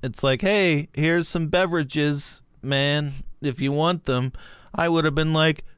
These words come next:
"Uh, fuck yeah, that's great." I might not even partake.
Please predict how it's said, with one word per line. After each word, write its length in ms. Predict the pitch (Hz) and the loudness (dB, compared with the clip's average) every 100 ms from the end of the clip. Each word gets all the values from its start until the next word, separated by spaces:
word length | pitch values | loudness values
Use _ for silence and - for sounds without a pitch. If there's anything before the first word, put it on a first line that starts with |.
| - | -12
"Uh, 160 | - | -8
fuck 380 | - - 269 - | 0 2 2 2
yeah, 320 | 359 349 131 | 2 4 4
that's 260 | 113 170 - | 2 0 0
great." 640 | 208 220 202 110 - - - - | -2 0 2 0 -2 -4 -4 -6
I 160 | - 262 | 0 2
might 240 | 233 208 | 2 0
not 220 | 185 185 185 | 2 2 2
even 360 | 202 190 180 | 0 0 0
partake. 680 | - 202 214 - 302 170 - | 0 0 0 0 0 0 -2